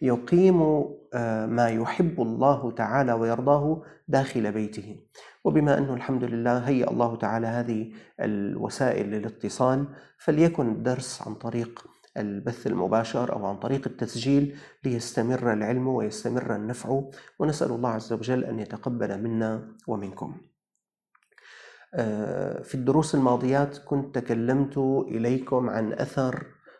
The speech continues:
الصدقة في رفع البلاء ودفع الوباء، وتكلمت مرة ثانية عن أثر التوبة والاستغفار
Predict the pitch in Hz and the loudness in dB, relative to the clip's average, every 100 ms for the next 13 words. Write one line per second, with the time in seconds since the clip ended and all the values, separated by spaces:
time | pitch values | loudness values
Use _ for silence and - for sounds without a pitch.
0 | _ - - - 120 120 120 123 123 - | _ -6 -6 0 2 2 2 0 0 -4
1 | - _ _ - 123 104 107 123 113 104 | -16 _ _ -2 2 2 2 0 -2 -2
2 | 104 113 120 110 107 - 107 107 110 - | 0 2 2 2 -2 -4 -4 -2 -4 -4
3 | 104 98 95 - - _ _ _ - - | -4 -4 -4 -8 -14 _ _ _ -20 -20
4 | - _ - 131 120 117 127 127 117 117 | -20 _ -8 -4 0 2 2 0 -2 -2
5 | 113 135 117 117 104 98 104 123 - 120 | -2 -2 -2 -2 -4 -4 -4 -4 0 0
6 | 113 - - _ _ - - 160 139 120 | 0 -6 -16 _ _ -12 0 4 4 4
7 | 98 107 - - - 120 117 117 | 0 -2 -4 -6 -2 0 2 0